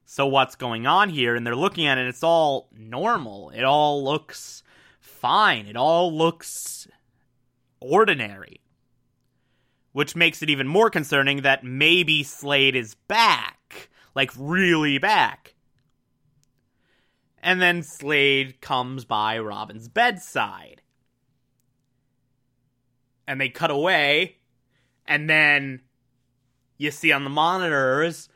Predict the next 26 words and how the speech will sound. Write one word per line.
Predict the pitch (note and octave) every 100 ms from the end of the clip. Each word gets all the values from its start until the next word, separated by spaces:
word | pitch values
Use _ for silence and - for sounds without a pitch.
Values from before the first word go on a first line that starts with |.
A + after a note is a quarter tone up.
| _ _ -
like, | C3+ C#3 -
all | F3 F3 F3
of |
his | F3 D3
vitals | D#3+ E3 E3 D3
are | C3
spiking, | - - C#3+ A#2 - G2+
his | B2 -
heart | F3+ F3 C#3+
rate, | C3 G#2+ -
his | D3+
blood | B2 D3+ E3+ F#3+ C3+
pressure, | F3+ B2 - G2 G#2
like, | C#3+ C3+ _ _ _ _ _ _ _ _ _ _ _ _ _ - - - - _
to | - G#3 G3 F#3
dangerous | C#3+ - F#3+ A3+ G#3+ D#3+ E3 -
levels | D3+ B2 G#2
of | G#2+
stress, | - A2+ - - - - - -
to | G3 C3+ _
dangerous | - G3 A3+ G#3 D3+ D#3 D3+
levels | C3+ B2+ A#2+ A2 G2+ - - _ _ _ -
of | C#3+ -
fear | - D#3 D3+ D3 D3
and | C3+ C3+
anxiety, | C3 G#2 B2+ C3 C#3 B2+ A#2 A#2 A2